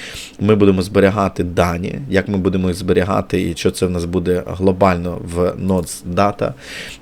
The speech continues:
І рекурсивно обходити всі піддирекор-, піддиректорії, додаючи файли як кінцеві вузли.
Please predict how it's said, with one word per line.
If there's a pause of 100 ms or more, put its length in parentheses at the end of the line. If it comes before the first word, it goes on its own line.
І
рекурсивно
обходити
всі
піддирекор-, (160)
піддиректорії,
додаючи
файли
як
кінцеві (320)
вузли.